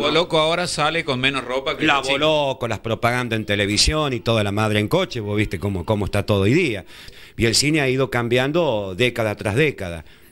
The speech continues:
Speaker 2: Nada que ver de pronto con el cine que, que hay hoy día. Ojo, no lo desmerezco. El cine para mí es el cine y sigue siéndolo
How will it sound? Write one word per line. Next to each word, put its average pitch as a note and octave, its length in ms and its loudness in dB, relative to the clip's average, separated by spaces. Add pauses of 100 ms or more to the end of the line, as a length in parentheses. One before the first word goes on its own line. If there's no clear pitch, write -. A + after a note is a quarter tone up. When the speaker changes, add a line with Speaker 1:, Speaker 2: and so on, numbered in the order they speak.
(160)
Speaker 2:
Nada B2 320 2
que B2+ 140 0
ver C3 180 2
de D#3 100 0
pronto B2 380 -2
con G2 140 -2
el F#2 100 -2
cine A#2+ 380 2
que, F#2 240 -2
que A2 100 0
hay A2 180 0
hoy G#2+ 200 2
día. G#2+ 340 2 (200)
Ojo, D#3 460 -2 (180)
no C3 180 0
lo C#3+ 80 0
desmerezco. G2+ 720 -2 (420)
El E2+ 140 0
cine B2 240 2
para G#2 260 -2
mí A2+ 120 2
es A#2 60 0
el A#2 120 -2
cine B2+ 400 0 (400)
y G#2 80 2
sigue A2+ 240 2
siéndolo A2 600 2